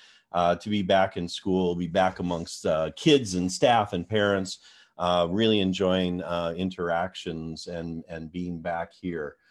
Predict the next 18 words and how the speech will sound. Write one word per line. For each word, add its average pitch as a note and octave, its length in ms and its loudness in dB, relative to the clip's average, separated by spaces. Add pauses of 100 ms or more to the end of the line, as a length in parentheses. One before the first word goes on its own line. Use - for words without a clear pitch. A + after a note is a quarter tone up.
(220)
So, F#2+ 520 2
uh, F2 260 4
thank B2 340 0
you F#2+ 60 4
again, F#2 640 0
one G#2 360 0
and E2+ 140 -2
all. F2 500 2
Uh, G2 240 2
we've A#2 160 -2
got A#2+ 360 4
a G2 120 6
bit C#3 380 2
to, A2 480 2
uh, G2 140 8
get A2 280 -2
through C#3+ 300 4
tonight. E3 500 0